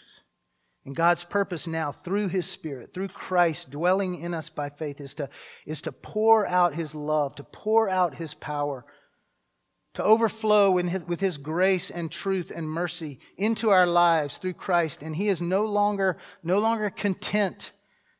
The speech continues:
to display elements of His glory as He did under the old covenant, but now He has come to, to fill His people with His glory through His Son, Jesus Christ.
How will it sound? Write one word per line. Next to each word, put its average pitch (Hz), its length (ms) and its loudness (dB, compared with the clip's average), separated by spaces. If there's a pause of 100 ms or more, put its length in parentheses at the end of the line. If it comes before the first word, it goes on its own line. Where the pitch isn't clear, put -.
(100)
to 190 80 2
display 190 720 2
elements 202 540 4
of 160 120 -6
His 151 200 -6
glory 147 480 -4
as 151 100 -4
He 156 80 -10
did 180 240 0
under 185 260 0
the 165 160 -2
old 180 320 0
covenant, 170 440 -2
but 156 100 -6
now 190 480 4 (400)
He 214 120 0
has 202 120 4
come 214 400 2
to, 170 260 -2 (220)
to 180 100 -2
fill 240 600 4
His 175 240 0
people 208 480 -4
with 208 260 0
His 196 220 -6
glory 165 540 -6
through 196 640 -8 (420)
His 160 180 -8
Son, 156 360 -6
Jesus 131 340 -12
Christ. - 540 -18